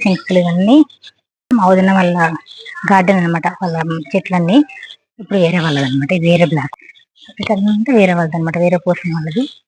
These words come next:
మొత్తం. ఇది కూడా చాలా బాగుంది. ఇలా అనమాట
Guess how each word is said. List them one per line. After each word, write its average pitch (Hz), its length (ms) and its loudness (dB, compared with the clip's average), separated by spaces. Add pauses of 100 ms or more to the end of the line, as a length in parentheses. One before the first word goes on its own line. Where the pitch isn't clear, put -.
(400)
మొత్తం. 180 240 -6 (200)
ఇది 185 120 -2
కూడా 175 180 0
చాలా 160 160 -2 (100)
బాగుంది. 151 280 -2 (4000)
ఇలా 214 180 4
అనమాట 170 280 -2